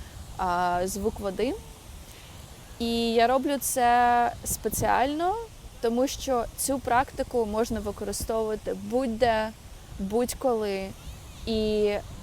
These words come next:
є безліч практик саморегуляції, але саме цю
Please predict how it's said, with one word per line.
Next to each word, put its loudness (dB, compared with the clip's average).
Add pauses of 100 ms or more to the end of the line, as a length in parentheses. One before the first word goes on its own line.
(200)
є 2
безліч 4
практик 0
саморегуляції, 0 (300)
але 4
саме 0
цю 0